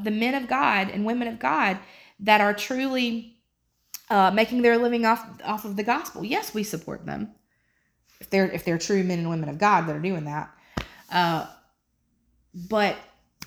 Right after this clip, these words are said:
you know, there's also people e-, on, on their everyday jobs that are ministering to people, and I think some,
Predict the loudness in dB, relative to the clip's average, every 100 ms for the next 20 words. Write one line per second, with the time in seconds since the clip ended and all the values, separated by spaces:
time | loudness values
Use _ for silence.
0 | -8 -2 0 0 0 -2 0 0 -2 0
1 | -2 -2 -4 -2 -4 -2 -2 -2 -2 -2
2 | -2 -2 0 0 0 2 2 0 0 0
3 | 0 -2 -2 -4 -4 -6 -6 -4 -4 -4
4 | -4 -4 -4 -4 -4 -6 -6 -12 -6 -4